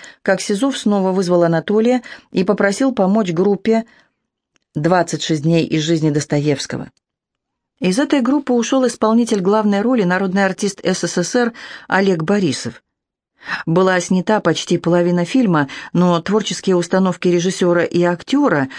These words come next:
разные в самом начале работы, теперь окончательно разошлись. Просьбу генерального директора, который проявил к артисту и внимание,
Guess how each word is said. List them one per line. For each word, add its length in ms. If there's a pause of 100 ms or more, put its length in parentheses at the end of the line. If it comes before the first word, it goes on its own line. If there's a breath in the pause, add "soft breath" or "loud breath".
(160 loud breath)
разные 520
в 60
самом 260
начале 380
работы, 580 (240 loud breath)
теперь 300
окончательно 640
разошлись. 640 (800)
Просьбу 420
генерального 580
директора, 540
который 340
проявил 360
к 80
артисту 440
и 60
внимание, 640